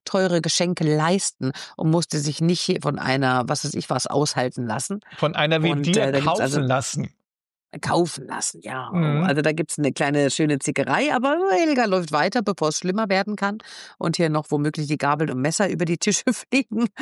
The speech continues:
Speaker 1: Und auch Alex interveniert gleich und sagt, „Hier, komm, Helga, ne, lass dich da jetzt nicht,
Speaker 2: Ja, ja.
Speaker 1: äh, mit der Konkurrenz ein. Wir wollen doch feiern, setz dich an den Tisch.“ Und, äh, Maya und Alex eben begrüßen sich und es sieht fast so aus, als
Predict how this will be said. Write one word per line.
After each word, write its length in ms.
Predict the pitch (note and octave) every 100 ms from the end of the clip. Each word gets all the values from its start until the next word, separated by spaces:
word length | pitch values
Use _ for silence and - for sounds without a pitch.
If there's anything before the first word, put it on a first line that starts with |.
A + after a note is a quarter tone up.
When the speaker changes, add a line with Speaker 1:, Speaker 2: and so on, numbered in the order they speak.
| F4 D#4
Speaker 1:
Und 180 | - G#3+
auch 160 | D3 -
Alex 320 | E3 F#3+ -
interveniert 640 | D#3+ D#3+ D3 C#3 D3 D#3+
gleich 260 | C#3+ B2+ C#3
und 100 | C3
sagt, 200 | D#3 C#3
„Hier, 340 | E3+ F3+ F#3 C#3
komm, 280 | D#3 E3
Helga, 400 | C3 B2+ D3+ F#2
ne, 180 | A2 D3
lass 220 | F3 C#3
dich 160 | - C#3+
da 180 | - C3
jetzt 240 | A#2 -
nicht, 220 | C#3 G#2+
Speaker 2:
Ja, 100 | G#2
ja. 0 |
Speaker 1:
äh, 160 | B2 C3+ - - - _
mit 160 | E3+
der 80 | D3+
Konkurrenz 500 | - D3 C3 D3 E3+
ein. 460 | - C#3+ D3 D3+ C#3
Wir 180 | C#3 C3
wollen 160 | B2+
doch 140 | B2+ -
feiern, 400 | C3+ C3+ C#3 C3+
setz 200 | B2 -
dich 180 | - -
an 80 | A#2+
den 160 | B2
Tisch.“ 280 | - G#3+ - - - -
Und, 320 | - D#3+ D#3 D3+
äh, 180 | C#3+
Maya 440 | C#3 C3 E3 A3 A#3+
und 200 | A#3+ -
Alex 360 | D#4 C#4 - -
eben 200 | E3+ D#3+
begrüßen 520 | D3+ D3+ F#3+ A#3 G#3
sich 180 | A3 D#3
und 80 |
es 80 | D3+
sieht 160 | F#3 D#3
fast 240 | D#3+ D#3
so 60 | -
aus, 260 | C#3 D#3+
als 140 | D#3